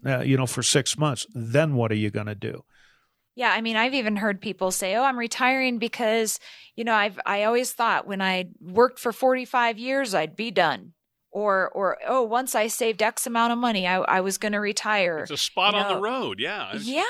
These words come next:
Speaker 2: and it comes back like what Chuck said, you know, what are you retiring to?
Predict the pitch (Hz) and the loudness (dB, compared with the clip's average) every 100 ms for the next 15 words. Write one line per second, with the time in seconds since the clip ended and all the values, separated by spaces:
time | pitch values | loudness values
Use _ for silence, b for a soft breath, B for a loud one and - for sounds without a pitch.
0 | 480 226 220 - 269 247 247 320 - 220 | 2 0 -2 -4 -4 -2 0 0 -2 -4
1 | - 202 214 190 - 277 - 214 196 190 | -4 -2 0 0 0 -2 0 2 2 2
2 | 196 190 202 254 254 226 214 - 208 220 | -2 0 2 2 0 -2 -4 -2 0 0
3 | 202 180 - 294 320 190 190 | -2 -4 -6 -4 -4 -4 -8